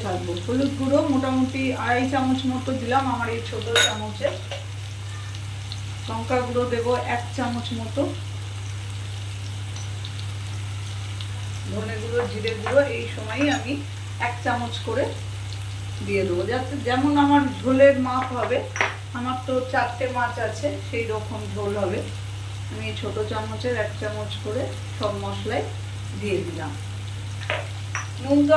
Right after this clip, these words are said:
আগেই দিয়ে দিয়েছিলাম, এবারে একটু আমি চিনি দেবো, আপনারা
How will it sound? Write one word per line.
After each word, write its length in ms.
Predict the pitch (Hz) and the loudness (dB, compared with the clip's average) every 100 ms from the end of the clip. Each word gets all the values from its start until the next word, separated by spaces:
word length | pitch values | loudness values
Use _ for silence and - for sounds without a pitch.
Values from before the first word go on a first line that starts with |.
| 277 | 8
আগেই 260 | 277 311 277 | 6 0 2
দিয়ে 180 | 294 - | 2 4
দিয়েছিলাম, 460 | 320 285 311 339 403 - - | 2 2 4 4 4 -2 -2
এবারে 220 | 254 285 311 339 | 2 4 2 0
একটু 240 | 370 - 453 392 | -2 0 6 6
আমি 160 | 330 330 285 | 8 4 6
চিনি 280 | 294 294 294 262 | 6 6 6 6
দেবো, 200 | 254 294 - - - - 302 | 4 2 0 -6 -8 -4 2
আপনারা 360 | 277 277 311 | 6 8 8